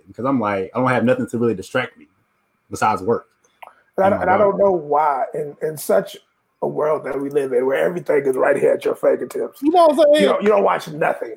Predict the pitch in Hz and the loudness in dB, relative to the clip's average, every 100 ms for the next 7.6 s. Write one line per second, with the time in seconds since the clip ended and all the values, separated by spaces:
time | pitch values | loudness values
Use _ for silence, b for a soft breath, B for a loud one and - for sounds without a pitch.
0 | - - 190 196 139 170 170 151 82 180 | -12 -4 -2 0 0 0 0 0 0 0
1 | 214 107 82 - _ _ _ _ _ - | 0 -4 -8 -14 _ _ _ _ _ -2
2 | - - 262 - 403 453 453 453 - 254 | 0 2 2 4 2 2 0 0 -2 -2
3 | 240 185 233 262 269 233 180 226 - 143 | -2 0 0 2 2 -2 -4 -2 -2 -2
4 | 170 240 226 190 170 202 185 147 135 - | 0 0 -2 -4 -2 0 0 -4 -8 -20
5 | _ _ _ _ _ _ - - _ _ | _ _ _ _ _ _ -20 -20 _ _
6 | _ 185 - 185 185 - 196 196 175 180 | _ -2 -2 -2 -4 0 -2 -2 -6 -10
7 | 156 156 170 - 113 | -6 -2 0 -2 -8